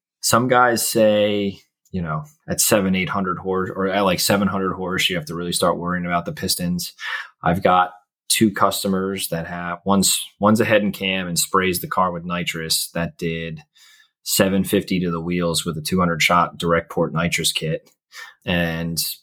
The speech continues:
knock on wood, fingers crossed, he hasn't blown it up yet. I've got another guy that has, it's also a cream puff bottom end with our heads cam, but a twin turbo car, and he's doing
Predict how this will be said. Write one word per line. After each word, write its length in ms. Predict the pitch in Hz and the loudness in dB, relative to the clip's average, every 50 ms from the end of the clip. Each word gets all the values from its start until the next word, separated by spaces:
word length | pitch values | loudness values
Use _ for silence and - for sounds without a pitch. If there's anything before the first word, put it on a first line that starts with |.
| _ _ _ _ | _ _ _ _
knock 260 | 101 92 87 90 - 110 | 2 2 2 4 4 2
on 140 | 101 98 | 4 6
wood, 240 | 101 113 123 123 123 | 6 6 6 4 2
fingers 280 | - 110 107 110 104 - | 0 2 2 2 2 4
crossed, 380 | - 120 117 120 123 - - | 4 6 6 6 4 2 2
he 60 | 110 110 | 4 4
hasn't 200 | 104 98 98 95 | 4 4 4 2
blown 240 | 98 95 92 90 | 2 2 2 0
it 60 | 87 85 | 0 -2
up 160 | 78 - - | -4 -6 -10
yet. 160 | 71 - - _ - - - - - _ - | -16 -18 -18 _ -18 -18 -18 -20 -20 _ -6
I've 140 | - 85 - | -4 0 2
got 180 | - 95 90 | 2 4 4
another 240 | 92 98 98 101 98 | 4 6 6 6 6
guy 320 | 87 95 90 92 92 92 92 | 4 4 2 2 2 0 0
that 200 | 90 98 90 - | -2 -4 -4 -6
has, 600 | 95 92 92 90 90 87 87 87 87 - - - - - _ _ _ - - - - - - _ _ _ | -8 -8 -8 -6 -6 -4 -4 -4 -2 -4 -4 -6 -10 -14 _ _ _ -20 -18 -18 -18 -20 -20 _ _ _
it's 220 | - 101 - - | -4 0 2 4
also 240 | 98 95 - - 95 | 2 2 4 2 2
a 40 | 85 | 2
cream 220 | 78 - 98 90 | 4 2 2 2
puff 260 | 78 95 90 87 - - | 2 2 0 -2 0 0
bottom 320 | 82 80 85 87 85 82 | 2 2 2 2 0 -4
end 220 | 82 82 82 80 | -6 -6 -6 -6
with 140 | 85 80 76 | -6 0 2
our 140 | 87 85 87 | 4 4 4
heads 220 | 87 90 87 78 | 4 2 0 0
cam, 360 | - - 90 87 85 85 82 80 | -2 -2 -2 -2 -2 -2 -2 -2
but 160 | 82 82 82 | -2 -4 -4
a 20 | |
twin 220 | 78 - 95 85 78 | -2 0 2 2 4
turbo 300 | - 95 90 87 85 78 | 4 4 4 4 2 2
car, 440 | - - 87 85 82 82 82 82 | 2 2 4 4 4 4 2 2
and 160 | 78 85 85 90 | 0 -2 0 2
he's 220 | 92 92 87 - | 2 2 2 0
doing 600 | - 92 87 87 85 85 85 82 80 80 78 78 | 0 0 0 0 0 -2 -2 -4 -4 -4 -6 -6